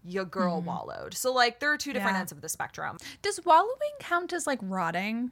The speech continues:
Speaker 2: Like, when you just sort of rot, when you just sort of, like, sit, don't really do anything that you're supposed to do, just eat some food, just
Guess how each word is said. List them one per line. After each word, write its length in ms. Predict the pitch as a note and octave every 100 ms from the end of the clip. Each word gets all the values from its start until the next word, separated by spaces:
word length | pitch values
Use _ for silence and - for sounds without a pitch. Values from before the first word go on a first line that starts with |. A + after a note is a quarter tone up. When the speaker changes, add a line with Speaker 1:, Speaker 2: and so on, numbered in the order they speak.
| -
Speaker 2:
Like, 180 | E4+ F4
when 120 | F4+
you 100 | F4
just 160 | F4
sort 160 | - E4
of 120 | C4+
rot, 280 | G#3+ G#3 -
when 140 | - A3+
you 80 |
just 180 | A3 A3+
sort 160 | - A#3
of, 60 |
like, 240 | A3 G3+ F#3 - _
sit, 480 | - - G3+ G3+ - _
don't 220 | - F#3+ F#3+
really 240 | F#3 G3+
do 160 | F#3 F#3+
anything 320 | G3+ F#3+ G3+
that 60 |
you're 120 | G#3 F#3+
supposed 340 | - G#3 G3
to 80 | G3+
do, 520 | F#3+ F#3+ F#3+ G3 G3 - _ -
just 360 | A3 - - - _ _ _ _ _ _ _
eat 160 | A3 A3
some 120 | -
food, 460 | - G#3+ G#3 G#3 G#3 -
just 420 | A3 G#3+ - -